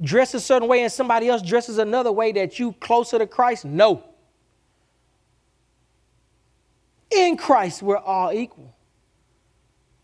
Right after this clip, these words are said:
In Christ, God has created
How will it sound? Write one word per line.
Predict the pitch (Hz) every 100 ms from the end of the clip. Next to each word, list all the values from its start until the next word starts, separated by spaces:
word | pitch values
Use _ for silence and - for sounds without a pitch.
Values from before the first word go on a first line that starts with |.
| _ _
In | 480 415 381
Christ, | - 294 254 202 - - _ _ _ _ _ _ _ _ _ _ _
God | 160 285
has | 269
created | - 285 254 233